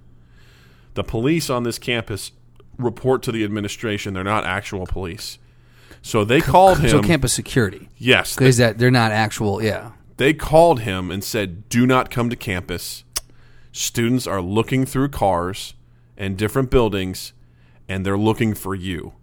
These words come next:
Speaker 1: And we've been told by the administration to stand down, so the only thing we've been able to do is barricade ourselves in our facility,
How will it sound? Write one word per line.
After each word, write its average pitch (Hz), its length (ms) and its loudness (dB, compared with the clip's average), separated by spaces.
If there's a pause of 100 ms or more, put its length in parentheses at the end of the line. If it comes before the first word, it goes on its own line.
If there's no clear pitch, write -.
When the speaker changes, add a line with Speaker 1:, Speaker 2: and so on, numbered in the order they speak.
(520)
Speaker 1:
And 95 160 -6
we've 120 260 4
been 131 180 6
told 175 280 4
by 123 160 4
the 120 120 2
administration 113 760 0
to 101 140 -4
stand 110 540 -2
down, 95 360 -2
so - 140 -10
the 110 120 -4
only 110 200 0
thing 127 180 2
we've 127 140 2
been 127 120 0
able 123 220 2
to 113 60 -4
do 120 120 0
is 104 100 0
barricade 113 520 0
ourselves 117 680 0 (640)
in 101 100 -2
our 101 140 0
facility, 117 720 -2